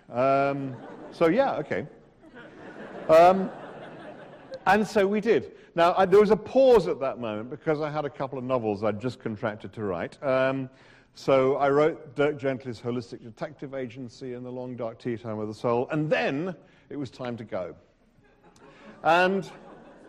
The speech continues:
the first place we went, we went to look for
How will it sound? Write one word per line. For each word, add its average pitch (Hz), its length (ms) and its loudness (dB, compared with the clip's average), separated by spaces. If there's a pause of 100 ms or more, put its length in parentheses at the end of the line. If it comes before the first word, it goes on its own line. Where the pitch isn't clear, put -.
(640)
the 151 100 -2
first 233 420 2
place 131 480 0 (1300)
we 139 140 0
went, 120 560 -2
we 147 120 -6
went 226 240 -2
to - 80 -8
look 196 300 -8
for 135 600 -4